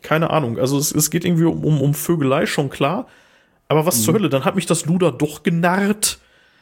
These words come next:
Speaker 1: Alter, ich, <laughs> äh, ich komm nicht klar. Ich, ich raff wirklich nicht, was das Ding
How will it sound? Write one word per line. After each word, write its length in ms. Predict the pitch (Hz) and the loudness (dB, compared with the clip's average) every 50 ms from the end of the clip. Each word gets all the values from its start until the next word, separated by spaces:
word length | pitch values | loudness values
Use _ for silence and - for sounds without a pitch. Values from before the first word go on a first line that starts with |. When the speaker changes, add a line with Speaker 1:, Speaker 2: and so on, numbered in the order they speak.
| _ - - - - - | _ -16 -14 -10 -6 -4
Speaker 1:
Alter, 200 | 127 120 - 120 - | -2 -2 -2 -2 -4
ich, 140 | 143 - - - - - - - _ _ _ _ _ _ _ | -4 -6 -6 -10 -12 -14 -14 -18 _ _ _ _ _ _ _
<laughs> 380 | - 185 156 _ _ _ - - | -8 -8 -8 _ _ _ -14 -6
äh, 120 | - 165 117 110 - - - - | -2 -2 -2 -2 -4 -6 -8 -10
ich 140 | - - - | -12 -10 -6
komm 120 | - 139 | -4 -4
nicht 200 | 127 127 - - | -4 -4 -6 -4
klar. 220 | - 131 113 104 101 - - - - 131 139 139 | -2 -2 -2 -2 -2 -6 -10 -10 -10 -8 -4 -4
Ich, 180 | 131 - - | -4 -4 -2
ich 160 | 139 127 - 131 | -4 -4 -2 -2
raff 160 | 143 143 - | -4 -2 -2
wirklich 300 | 151 160 160 170 156 - | -4 -4 -2 -4 -2 0
nicht, 240 | 143 151 - - - | 0 -2 0 -2 -2
was 160 | 143 147 - | -2 -2 -2
das 180 | - 143 131 - | -4 -4 -4 -2
Ding 360 | 139 139 139 135 131 127 | 0 0 0 0 -2 -4